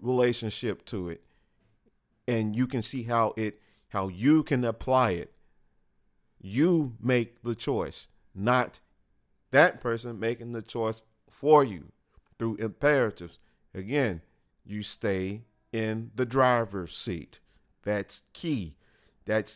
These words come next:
key to living a free life. And if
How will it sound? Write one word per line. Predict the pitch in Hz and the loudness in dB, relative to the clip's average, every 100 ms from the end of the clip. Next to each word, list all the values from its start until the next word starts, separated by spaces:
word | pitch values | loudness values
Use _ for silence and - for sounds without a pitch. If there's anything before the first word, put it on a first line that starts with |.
| - | -12
key | 143 143 147 160 - | -10 -8 -8 -12 -10
to | 143 123 | -6 -6
living | 110 110 131 147 143 143 139 - | -6 2 6 6 6 -2 -4 -4
a | 113 104 | -4 -4
free | - - 131 131 127 123 _ _ - | -10 -8 -4 -4 -4 -8 _ _ -2
life. | 107 107 82 - _ _ _ _ | 0 0 -2 -14 _ _ _ _
And | 101 95 101 | -8 -6 -2
if | 117 - | -2 -4